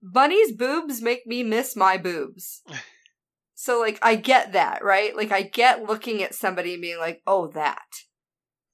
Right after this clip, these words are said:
Speaker 1: But, Switch, you son of a bitch!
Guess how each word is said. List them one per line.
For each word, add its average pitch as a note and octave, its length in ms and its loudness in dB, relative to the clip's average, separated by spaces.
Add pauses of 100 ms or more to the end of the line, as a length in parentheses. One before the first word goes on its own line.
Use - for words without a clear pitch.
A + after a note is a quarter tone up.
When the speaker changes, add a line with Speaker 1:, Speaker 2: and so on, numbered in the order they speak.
Speaker 1:
But, A#3 220 4 (180)
Switch, G4+ 540 2
you C#4 100 0
son F4+ 400 10
of F#4+ 120 6
a E4+ 200 4
bitch! - 460 6